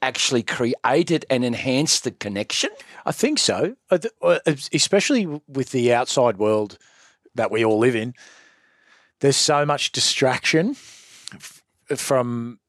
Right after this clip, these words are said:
Speaker 2: your thoughts and, and the way that you're processing emotions and
Speaker 1: Yeah.
Speaker 2: feelings and things like that. Once, once it gets put down into a letter form, you, you have to eliminate all the distractions. For, so, f-, f-, as an example,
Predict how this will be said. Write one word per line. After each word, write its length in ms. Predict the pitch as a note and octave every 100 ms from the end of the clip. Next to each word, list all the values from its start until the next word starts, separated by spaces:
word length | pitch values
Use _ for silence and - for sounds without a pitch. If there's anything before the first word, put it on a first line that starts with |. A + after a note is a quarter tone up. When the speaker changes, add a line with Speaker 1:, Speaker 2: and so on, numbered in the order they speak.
| -
Speaker 2:
your 140 | C3
thoughts 480 | - A#2+ B2+ F#3 -
and, 260 | C3 A#2+ -
and 320 | B2+ B2 A2+ G#2+
the 120 | B2
way 200 | A#2+ B2
that 120 | B2
you're 120 | A2+
processing 800 | G#2+ A#2 A2+ C#3 A#2+ B2+ A#2 A#2 A#2+
emotions 460 | A#2 A#2+ B2 C3+
and 100 | A2+ A2
Speaker 1:
Yeah. 60 |
Speaker 2:
feelings 320 | B2 B2+ C3 B2
and 100 | A2
things 180 | A#2+ A#2
like 100 | A#2
that. 180 | C3+
Once, 320 | C3+ E3 - -
once 380 | C3 D#3 F3+ - - -
it 180 | C3+
gets 200 | - C3+
put 240 | - - C#3
down 220 | C3+ C3
into 280 | B2+ A#2+ A#2+
a 20 |
letter 280 | G#2+ A2 B2+
form, 420 | - C3 C#3+ A#3 - - - _
you, 240 | B2 C3 -
you 160 | C#3
have 180 | C3+ C#3
to 120 | C#3+
eliminate 440 | B2 A#2+ B2 A#2 A2+
all 120 | A2+
the 100 | A2
distractions. 600 | G#2 - A2+ A2 F3 E3+
For, 240 | - D#3+ C#3
so, 180 | D#3+
f-, 200 | C#3+ -
f-, 260 | C#3+ C#3 - _ _ -
as 200 | D#3 D3
an 80 | C#3
example, 640 | A2 A2+ B2+ C3+ D#3 E3